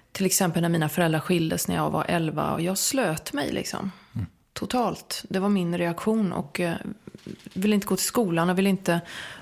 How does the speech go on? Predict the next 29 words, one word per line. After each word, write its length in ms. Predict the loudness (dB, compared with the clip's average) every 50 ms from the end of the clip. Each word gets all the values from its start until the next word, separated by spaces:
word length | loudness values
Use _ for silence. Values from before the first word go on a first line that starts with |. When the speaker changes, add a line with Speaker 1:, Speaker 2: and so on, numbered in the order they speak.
| -6
Speaker 1:
prata 420 | 2 4 4 4 4 2 0 0 2
med 120 | 2 2
någon, 380 | 2 2 0 0 0 -2 -2 -2
utan 560 | -4 -4 -2 -2 0 0 0 -2 -4 -8 -10
jag 100 | -10 -6
vet 100 | -4 -2
inte 180 | -2 -2 -2 0
vad 220 | 0 2 2 2
jag 80 | 2 2
höll 100 | 0 0
på 200 | -2 -2 -2 0
med. 120 | 2 2
Jag 60 | 2
hade 200 | 2 2 0 0
faktiskt 400 | -2 -4 -4 -2 -4 -4 -6 -8 -4
en, 220 | -2 -2 0 0 -2 -6 -14 -20 -18 -20 -20 -20 _ _ _ -20 -20 _ _ _ -8
jag 100 | -6 0
träffade 340 | 0 0 2 4 4 4 4
min 480 | 4 2 2 2 0 0 -2 -2 -4 -4 -6 -6 -6 -4 -2
bästa 240 | 0 0 0 2 2
vän 240 | 2 2 2 2 2
redan 260 | 2 2 2 2 2
då. 160 | 2 0 0
Hon 220 | 0 0 0 0
är 80 | -2 -4
fortfarande 380 | -6 -8 -10 -6 -4 -2 0 0
min 140 | 0 0
bästa 220 | 0 -2 -2 -4 -4
vän. 120 | -4 -4